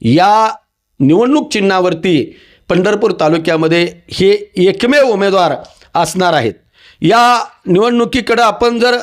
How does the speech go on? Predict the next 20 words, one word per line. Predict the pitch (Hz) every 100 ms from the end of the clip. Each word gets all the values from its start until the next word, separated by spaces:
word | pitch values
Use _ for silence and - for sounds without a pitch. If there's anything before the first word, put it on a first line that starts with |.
| -
एकंदरीत | 185 180 220 226 262 254
वातावरणामध्ये | 214 190 202 196 190 185 180
बघितलं | 170 160 165 190 226 - _ _ - _ _ 233
तर, | 226
अ, | 226 214 190 - -
पंढरपूर | - 180 240 226 214 190
तालुक्यामधील | 185 180 180 175 170 185 185 - -
लढत | 135 147 190 185 -
ही | 190
प्रामुख्याने | 196 170 156 170 - 165
एनसीपी | 156 135 131 196 175 214 226 - - _
आणि | 151 165
भारतीय | 123 143 214 196
जनता | 165 147
पार्टी | 151 139 131 143 139 - - - -
यामध्येच | 120 160 165 180 180 - - - _ -
होणार | 165 196
असल्याचं | 180 - 151 151 151 170
चित्र | 165 196 196 175 123 - _ -
आज | - 151 180